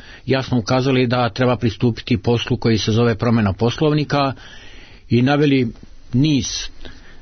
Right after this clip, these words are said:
primjera tačaka koji sadrži postojeći Poslovnik, koji ne mogu da opstanu da bi se razvio parlamentarni život, da bi se na kraju krajeva bilo na nekom tragu demokratije koju treba razvijati, negovati,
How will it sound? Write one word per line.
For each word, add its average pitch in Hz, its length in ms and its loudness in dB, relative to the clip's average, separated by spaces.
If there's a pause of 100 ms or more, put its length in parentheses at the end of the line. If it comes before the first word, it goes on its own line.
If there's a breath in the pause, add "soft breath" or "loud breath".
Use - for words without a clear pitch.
(160 loud breath)
primjera 131 400 2
tačaka 135 480 -2
koji 123 420 2
sadrži 120 480 0 (100)
postojeći 120 520 0
Poslovnik, 147 720 0
koji 143 220 2
ne 147 100 0
mogu 123 260 2
da 117 100 2
opstanu 156 540 0
da 147 140 0
bi 143 100 0
se 135 200 0
razvio 131 340 4
parlamentarni 120 760 2
život, 143 320 4
da 135 100 0
bi 123 120 2
se 123 400 0 (500 loud breath)
na 120 80 0
kraju 127 240 2
krajeva 131 320 2
bilo 131 280 4
na 120 120 2
nekom 123 320 2
tragu 127 360 2
demokratije 113 720 0
koju 107 240 2
treba 113 320 0
razvijati, 104 540 0
negovati, 139 600 2